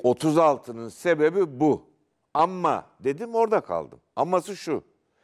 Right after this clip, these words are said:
İnsanların günlük yaşamında tuik'in aldığı o binlerce kalem fiyat artışı ortalamasının çoğu kalemin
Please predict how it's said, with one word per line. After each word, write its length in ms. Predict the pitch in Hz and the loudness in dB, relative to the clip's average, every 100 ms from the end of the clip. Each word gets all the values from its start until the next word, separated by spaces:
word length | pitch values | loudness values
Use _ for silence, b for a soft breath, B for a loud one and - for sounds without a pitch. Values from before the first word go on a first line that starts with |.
| b b b _ | b b b _
İnsanların 840 | 127 151 - 170 170 165 175 190 143 | -2 -2 0 0 2 0 0 -2 -4
günlük 460 | 151 160 190 - | -4 -2 -2 2
yaşamında 760 | 151 127 131 117 104 90 87 92 _ _ b b b b b _ _ _ | 2 2 0 -2 -6 -2 -2 -2 _ _ b b b b b _ _ _
tuik'in 440 | - 190 202 160 | 0 2 4 4
aldığı 460 | 123 135 143 123 127 | 4 2 2 -2 -4
o 260 | 110 131 110 | -2 -6 -6
binlerce 600 | 127 139 175 160 127 - | -6 -2 0 0 -4 -2
kalem 380 | 117 127 110 123 _ _ _ | 0 0 0 -4 _ _ _
fiyat 380 | - 110 143 - - | -2 0 0 -4 -4
artışı 480 | 98 - 92 - 82 | -4 -4 -14 -12 -4
ortalamasının 1600 | 110 - 117 104 95 85 - 147 175 _ _ _ 117 143 120 92 | -4 -2 -2 -2 -4 -8 -2 -2 -2 _ _ _ -2 0 0 -4
çoğu 380 | - 156 190 151 | -4 2 4 2
kalemin 600 | - 120 113 101 120 170 | 0 0 0 -4 -8 -10